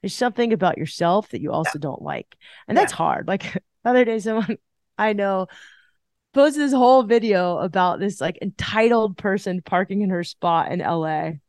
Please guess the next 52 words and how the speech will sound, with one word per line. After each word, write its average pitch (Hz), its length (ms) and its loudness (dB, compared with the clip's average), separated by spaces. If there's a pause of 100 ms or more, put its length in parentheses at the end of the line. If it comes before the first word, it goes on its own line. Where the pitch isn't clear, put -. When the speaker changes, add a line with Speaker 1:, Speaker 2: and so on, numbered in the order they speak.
(460)
Speaker 1:
And 202 80 -8
she 226 80 -6
was 226 100 -6
so 285 460 2
upset. 208 500 -2 (520)
And 254 120 6
this 311 140 2
person 359 320 0
that 285 100 4
was 247 100 2
posting 254 320 0
this 214 180 -2
is 196 200 -8
super 254 240 0
entitled 190 380 2
herself. 165 500 -2
And 214 120 -4
it 247 40 -2
just 254 200 -4
made 277 160 0
me 247 120 0
laugh. 220 400 4
And 196 140 -4
I, 214 200 2
I 208 120 0
wrote 233 200 0
it 196 40 0
and 180 80 0
I 175 40 0
was 170 100 -4
like, 190 100 -4
"You 214 80 -2
know 226 80 0
what? 220 140 0 (140)
I 233 80 2
don't 240 120 2
like 214 160 2
entitled 180 380 0
people 180 280 -2
either, 156 320 -2 (320)
'cause 196 180 -14 (200)
I'm 196 180 -2
also 190 400 -2
a 180 60 -8
little 170 260 -4
entitled." 165 480 -2
And 208 100 -4
I 254 80 4
just 277 160 -4
admitted 330 360 0
it. 175 180 -2
Like, 214 180 2